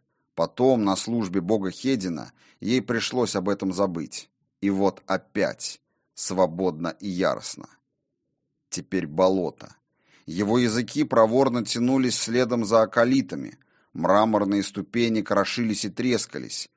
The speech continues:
Алая хлябь наступала. Кордвейн настоящим тигриным прыжком перемахнул кровавую топь, схватил за шиворот ближайшего акалита, бешено тряханул, выкрикивая какие-то слова на непонятном языке.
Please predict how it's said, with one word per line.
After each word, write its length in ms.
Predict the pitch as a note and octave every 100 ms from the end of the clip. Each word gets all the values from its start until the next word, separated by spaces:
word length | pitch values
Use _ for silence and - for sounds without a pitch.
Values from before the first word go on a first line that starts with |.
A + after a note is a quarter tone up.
| _ _ -
Алая 360 | G#2+ G#2+ G#2
хлябь 400 | G2 G#2 G#2 F#2+
наступала. 760 | - F2 - F#2 G2 D2 G#1+ - _ _ _ _ _ _ _ _ _ _ -
Кордвейн 720 | A2 G2+ F2+ G2+ B2 B2 A2
настоящим 640 | G#2 - G#2+ A#2+ - A2+
тигриным 640 | - G#2 G#2 B2 B2+ A#2
прыжком 560 | A2 A2 - - C#3 G#2+
перемахнул 720 | A#2+ A2+ A2+ A2 A#2+ C3+ C#3+
кровавую 640 | - A#2 A#2+ B2 A#2+ A#2 G2+
топь, 400 | - B2 - - _ _ -
схватил 560 | - F#2 F#2 - A#2 G2
за 140 | F#2
шиворот 480 | - A#2 G#2 G2+ F2+
ближайшего 720 | F#2 F#2+ G2+ G2+ - F#2 F2+
акалита, 640 | - F2+ A2 A#2 F2+ C#2 _ _ _ -
бешено 600 | D#2 F#2 D3 - C#3 C3
тряханул, 680 | C3+ - C3 C3+ C#3+ C3+
выкрикивая 640 | G#2+ G2+ B2 A#2+ A#2+ A2 G#2
какие-то 500 | G#2+ G2 A#2 G#2 G2
слова 420 | - G2+ G#2 A2+
на 80 | G#2+
непонятном 640 | G#2 G#2 G#2 G#2+ G2 G#2
языке. 600 | G2 F#2+ G2+ - G#2 C#2+